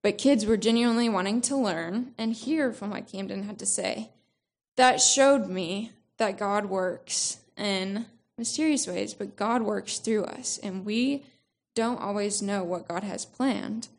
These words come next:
but he works in ways that are amazing and that wiped my expectations away. And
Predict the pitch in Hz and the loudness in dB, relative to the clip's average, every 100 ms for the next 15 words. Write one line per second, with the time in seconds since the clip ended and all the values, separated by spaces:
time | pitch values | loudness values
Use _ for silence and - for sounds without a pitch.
0 | _ _ 190 202 175 - - _ _ _ | _ _ -8 -4 -4 -6 -12 _ _ _
1 | _ _ _ _ _ - 226 202 196 185 | _ _ _ _ _ -2 0 2 2 0
2 | - - - - 196 180 180 180 185 208 | -4 -6 -6 -6 -8 -6 -4 -4 -4 -4
3 | - - _ _ _ - 185 160 - - | -4 -6 _ _ _ -6 -4 -4 -6 -8
4 | - _ _ _ _ _ _ 202 190 180 | -18 _ _ _ _ _ _ 0 2 2
5 | 180 - 180 185 240 208 - 113 - - | -2 -8 -6 -2 0 0 -4 -12 -16 -8
6 | 214 220 214 202 202 190 202 - _ _ | -2 0 0 0 -2 -4 -6 -8 _ _
7 | _ _ _ _ _ _ _ _ _ - | _ _ _ _ _ _ _ _ _ -2
8 | 214 196 196 190 - _ _ 214 226 339 | 2 4 4 0 -4 _ _ 2 4 4
9 | 330 269 226 185 196 - - - - - | 4 2 2 0 -2 -4 -4 -4 -6 -6
10 | 196 196 208 208 226 269 - _ _ _ | -4 -2 -2 0 0 -2 -6 _ _ _
11 | _ - 208 202 202 202 | _ -2 2 2 2 -2